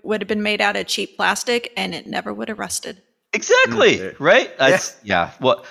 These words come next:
Speaker 2: how do I know? I don't use these things, but Kurgal, you nailed it. So anyway, I just begin to la-, realizing I'm in trouble and I'm on the hook for a, getting her a brand new blow dryer. I start laughing uncontrollably.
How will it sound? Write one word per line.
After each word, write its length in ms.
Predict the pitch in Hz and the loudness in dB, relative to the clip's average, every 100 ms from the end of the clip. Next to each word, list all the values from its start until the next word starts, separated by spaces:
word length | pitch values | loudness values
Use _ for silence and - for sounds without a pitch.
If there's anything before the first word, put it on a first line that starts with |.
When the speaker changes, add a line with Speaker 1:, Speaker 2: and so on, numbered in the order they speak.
| - | -4
Speaker 2:
how 180 | 202 254 | 2 4
do 160 | 226 | 4
I 160 | 214 196 | 4 4
know? 200 | 202 120 | 4 6
I 60 | 123 | 6
don't 180 | 165 | 4
use 280 | 147 190 - | 2 0 0
these 220 | - 101 - | -2 -4 -4
things, 340 | 98 80 - | -6 -6 -6
but 200 | 120 - - _ _ - | -4 -4 -8 _ _ -2
Kurgal, 380 | 165 151 156 127 | 2 4 4 4
you 140 | 123 | 2
nailed 300 | 113 95 78 | 2 0 -2
it. 80 | 73 _ _ - - - | -8 _ _ -20 -20 -10
So 280 | - - 165 | -4 2 4
anyway, 500 | 156 151 120 107 101 - - - | 6 4 6 4 2 -4 -14 0
I 140 | 156 208 | 2 4
just 180 | 214 | 2
begin 300 | 180 - 151 139 | 2 2 2 4
to 100 | 117 | 4
la-, 200 | 120 110 | 2 2
realizing 640 | 156 226 190 170 139 131 | 2 4 4 4 2 2
I'm 180 | 123 120 | 2 0
in 80 | 95 | -4
trouble 440 | - 143 127 101 | 0 2 2 2
and 80 | 98 | 2
I'm 140 | 104 113 | 2 2
on 140 | 104 | 2
the 100 | 95 | 2
hook 240 | 107 110 | 0 0
for 240 | - 95 92 | -4 -2 -2
a, 100 | 82 _ _ | -4 _ _
getting 260 | 131 107 101 | -2 0 0
her 160 | 98 90 | 0 -2
a 40 | |
brand 340 | - 95 92 87 | -4 -4 -2 -4
new 140 | 85 | -8
blow 240 | 87 87 85 | -8 -8 -8
dryer. 480 | 87 78 80 80 _ _ - - _ | -8 -8 -10 -12 _ _ -20 -20 _
I 80 | 107 | 0
start 380 | 104 117 98 - | 2 0 0 -2
laughing 340 | 92 87 90 | -2 -2 -6
uncontrollably. 640 | 85 - - 80 80 82 | -14 -14 -12 -10 -10 -12